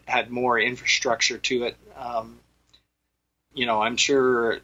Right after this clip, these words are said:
I'm sure if the satellites would have been in, in, in front of that, they probably would have been wiped out.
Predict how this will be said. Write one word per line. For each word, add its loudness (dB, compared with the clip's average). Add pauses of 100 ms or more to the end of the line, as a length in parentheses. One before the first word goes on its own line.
(140)
I'm -2
sure 4
if 0
the -2
satellites 2
would 0
have -6
been 0
in, -6
in, -8
in -8
front -4
of -8
that, 0
they -2
probably 0
would -4
have -6
been -8
wiped -8
out. 0